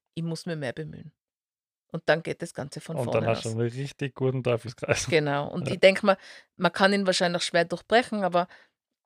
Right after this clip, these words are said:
Speaker 1: eben, wenn man einfach dabei bleibt und, und sagt, dieser Wert von der Person ist abseits von den Bemühungen für mich da und ich mag die
Speaker 2: Mhm.
Speaker 1: Person als Freundin, als Schwester, als Partner,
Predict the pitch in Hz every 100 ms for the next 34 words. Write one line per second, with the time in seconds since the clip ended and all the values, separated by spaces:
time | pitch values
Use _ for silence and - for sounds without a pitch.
0 | _ - 208 175 160 165 170 165 185 -
1 | 180 151 175 190 180 180 170 165 180 170
2 | - 175 - 175 - 185 165 180 196 196
3 | - 175 170 180 - 185 202 196 202 _
4 | _ _ _ 185 - 185 - 185 175 -
5 | 165 160 165 175 233 226 208 196 - 196
6 | 196 175 170 175 170 160 170 180 120 175
7 | 165 170 170 151 165 - - - _ -
8 | 175 180 175 170 165 165 - 156 - 170
9 | 160 160 - 151 170 - 160 165